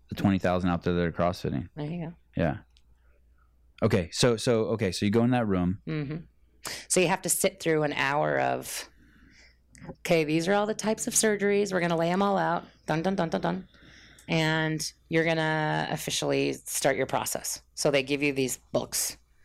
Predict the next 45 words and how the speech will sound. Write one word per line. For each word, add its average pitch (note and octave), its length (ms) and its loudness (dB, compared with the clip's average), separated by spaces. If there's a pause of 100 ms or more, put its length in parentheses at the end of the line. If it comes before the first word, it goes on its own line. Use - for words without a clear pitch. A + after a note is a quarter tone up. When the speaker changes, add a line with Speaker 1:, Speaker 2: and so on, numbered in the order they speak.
(400)
Speaker 2:
It's - 100 -8
a C3+ 40 -4
big C#3+ 220 2
manual, C#3 540 0
and C3+ 80 0
it C3+ 100 -2
talks - 300 -2
about B2 300 0
all D3+ 340 2
the D#2 420 0
things, D3 720 -4
how D3 140 -2
your D3 160 0
life C#3+ 240 0
is D3 120 -2
gonna C#3 240 -4
be C#3+ 160 -6
different C#3 460 -6
and C3+ 260 -6
all C3 120 -6
the C#3 80 -10
things C#3+ 260 -6
you D3 80 -2
have C#3+ 100 0
to - 60 -16
be D3+ 140 -4
prepared C#3+ 520 -2
for. C#3 420 0
And C3 200 -2
they C3+ 60 2
cover C#3+ 320 0
this, C3 340 -2 (420)
<laughs> - 1160 -14
they E3+ 80 0
cover E3 240 2
this D3+ 180 0
syndrome D3 400 0
called C3 340 -4
dumping. B2+ 460 -2 (640)
So - 160 0
everybody D#3 400 0
knows C#3 560 -2 (140)
what C#3 180 -2
that B2+ 180 2
is. A2+ 360 -4